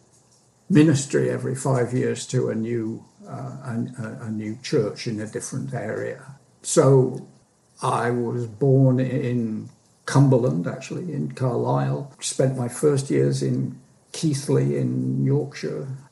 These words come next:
and then, uh, moved down to Bournemouth in Hampshire, and then to Beckenham, part of Greater London. When I left home, when I was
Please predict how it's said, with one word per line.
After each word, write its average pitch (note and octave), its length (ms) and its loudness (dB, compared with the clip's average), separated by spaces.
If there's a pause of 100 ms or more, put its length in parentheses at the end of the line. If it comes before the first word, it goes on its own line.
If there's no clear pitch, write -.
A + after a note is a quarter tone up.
(160)
and B2+ 420 0
then, B2+ 460 2
uh, A2+ 360 -6 (300)
moved A#2+ 500 0
down A#2 400 -2
to A2+ 520 -2 (300)
Bournemouth C3 1080 4 (480)
in A#2 220 -4
Hampshire, D3 920 -2
and A#2+ 500 -4
then B2 580 -2
to A2+ 680 -2 (360)
Beckenham, A2 880 -2 (300)
part B2+ 320 -2
of - 560 -4
Greater B2+ 380 0
London. F#2+ 520 -8 (520)
When B2+ 260 4
I A#2 120 0
left C#3 340 4
home, G#2 400 -4
when A2+ 140 -4
I G#2+ 140 -6
was - 520 -12